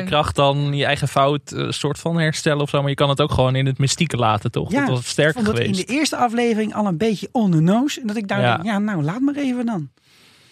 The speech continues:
Speaker 2: Nou, kritiekpunt voor de makers.
Speaker 3: Ja.
Speaker 2: Dat nemen ze mee van deze aflevering, denk ik.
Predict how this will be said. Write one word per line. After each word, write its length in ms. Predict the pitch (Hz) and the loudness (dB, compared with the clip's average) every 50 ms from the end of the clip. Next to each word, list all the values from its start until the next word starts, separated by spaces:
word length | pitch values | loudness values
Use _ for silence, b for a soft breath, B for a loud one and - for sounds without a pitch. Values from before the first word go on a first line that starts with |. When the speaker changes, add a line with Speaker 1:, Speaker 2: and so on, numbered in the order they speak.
| b b b b b | b b b b b
Speaker 2:
Nou, 180 | - 156 139 120 | -4 -2 -2 -2
kritiekpunt 560 | - - - 113 - 139 131 - - 117 117 - | 0 0 0 0 2 0 0 2 2 2 2 2
voor 120 | - 113 | 2 2
de 60 | 117 | 2
makers. 420 | 113 123 151 190 - - 135 135 269 | 2 2 0 0 0 0 0 0 0
Speaker 3:
Ja. 100 | 269 214 | -2 -2
Speaker 2:
Dat 100 | 110 - | -2 -2
nemen 240 | 120 117 117 117 | 0 0 2 2
ze 80 | 113 117 | 2 2
mee 200 | 123 147 190 202 | 2 2 0 0
van 100 | - 170 | 0 2
deze 200 | 160 135 127 131 | 2 4 4 4
aflevering, 500 | 120 120 113 - 131 117 113 120 147 139 | 4 2 2 0 0 -2 -2 -2 -2 -2
denk 200 | 120 117 117 113 | -2 -2 -2 -2
ik. 360 | - 90 - - - - - | -4 -6 -8 -8 -14 -20 -20